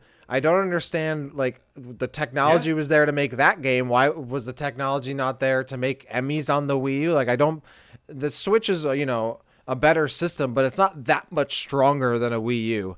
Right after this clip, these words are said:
Speaker 1: And it's not conceptually that much different either if you look at the gamepad from the Wii U and the Switch. So, like,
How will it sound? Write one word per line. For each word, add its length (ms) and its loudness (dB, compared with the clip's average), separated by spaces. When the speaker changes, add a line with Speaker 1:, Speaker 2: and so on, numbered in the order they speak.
Speaker 1:
And 120 -6
it's 200 -6
not 300 2
conceptually 880 4
that 240 6
much 300 2
different 420 4
either 460 6
if 100 -4
you 140 -2
look 160 0
at 100 -12
the 100 -4
gamepad 600 -4
from 180 -10
the 80 -6
Wii 200 -2
U 140 -2
and 80 -2
the 100 -4
Switch. 420 0
So, 160 2
like, 280 4